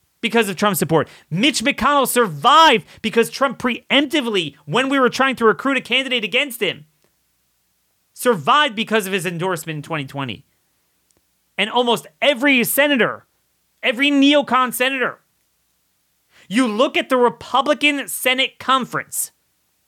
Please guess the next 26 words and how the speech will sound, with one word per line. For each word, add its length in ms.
it 100
is 160
as 180
neocon 840
as 180
it 60
has 180
ever 300
been. 420
That 140
has 160
not 260
changed. 600
Like 160
I 60
say, 440
you, 180
we 160
could 180
laugh 380
at 120
Nikki 360
Haley 540
and 140
Mike 240
Pence. 480